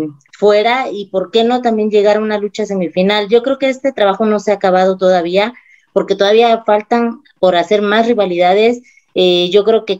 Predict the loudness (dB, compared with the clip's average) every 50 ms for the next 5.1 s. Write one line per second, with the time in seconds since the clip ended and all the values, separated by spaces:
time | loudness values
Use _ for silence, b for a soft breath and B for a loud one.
0 | _ -4 -2 0 0 0 -2 -2 -4 -6 -8 -8 -6 -6 -4 -4 -2 -2 -2 -2
1 | -2 -2 0 0 0 0 -2 -4 -4 -8 -6 -2 -2 -2 -2 -2 -2 -2 -2 -2
2 | 0 0 0 0 2 2 2 2 2 -2 -4 -2 0 0 0 0 0 -2 -2 -2
3 | -2 -2 0 -2 0 0 0 0 0 0 0 0 -4 -4 -6 -6 -8 -6 -4 -2
4 | 0 2 0 0 0 0 0 2 2 4 4 2 2 0 -2 -2 0 -2 -2 -2
5 | -4 -6